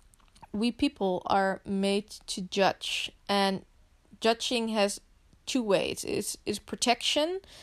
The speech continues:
but it also have, you know, a foul way, as in just being a bitch. So, th-, let's get that straight as well. Um, it has been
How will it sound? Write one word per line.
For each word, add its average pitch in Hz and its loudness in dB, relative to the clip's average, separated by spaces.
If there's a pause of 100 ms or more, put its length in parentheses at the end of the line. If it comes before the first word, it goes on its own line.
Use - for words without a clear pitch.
(200)
but 220 4
it 214 4
also 226 2
have, 202 2
you 202 0
know, 190 2
a - -6
foul 202 4
way, 185 2
as 190 0
in 185 -2
just 196 -2
being 185 0
a 185 -4
bitch. - -8 (420)
So, 202 4 (500)
th-, 220 4
let's 233 2
get 220 2
that 214 2
straight 190 0
as 190 -4
well. 185 2 (220)
Um, 190 2 (260)
it 214 -2
has 202 2
been 196 2